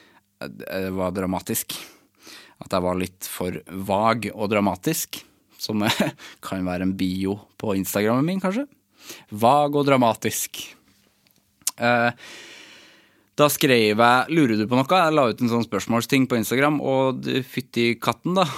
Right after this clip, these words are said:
har jo fått en del spørsmål der, så det skal jeg svare på her, fordi det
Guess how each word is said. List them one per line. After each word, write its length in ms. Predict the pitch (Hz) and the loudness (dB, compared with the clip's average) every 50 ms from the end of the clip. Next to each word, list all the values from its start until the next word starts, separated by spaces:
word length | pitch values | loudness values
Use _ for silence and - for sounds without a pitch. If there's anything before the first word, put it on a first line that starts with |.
| - - | 0 0
har 140 | 135 135 | 2 2
jo 80 | 135 131 | 2 0
fått 240 | - 135 - - 135 | -2 -4 -2 0 0
en 100 | 135 123 | 2 2
del 220 | 123 120 117 120 - | 2 2 0 -2 -4
spørsmål 460 | - 117 110 - - 123 131 135 143 | -4 -6 -4 -2 0 2 4 4 2
der, 160 | 175 185 - - - - _ _ - | 2 -2 -4 -8 -14 -16 _ _ -12
så 160 | - - 131 | -6 -4 0
det 200 | 127 127 123 131 131 - - - | 2 2 2 2 2 0 -4 -8
skal 240 | - - - 123 123 | -8 -2 0 2 2
jeg 100 | - - | 2 2
svare 200 | 117 101 95 95 | 0 0 0 2
på 140 | - 131 131 | 2 2 4
her, 200 | 139 143 156 131 113 - - _ _ _ - | 6 4 4 2 -2 -10 -14 _ _ _ -12
fordi 300 | - 113 117 113 104 104 104 104 | -10 -8 -6 -4 -2 -2 -2 -2
det 140 | 104 101 101 | -2 -2 -2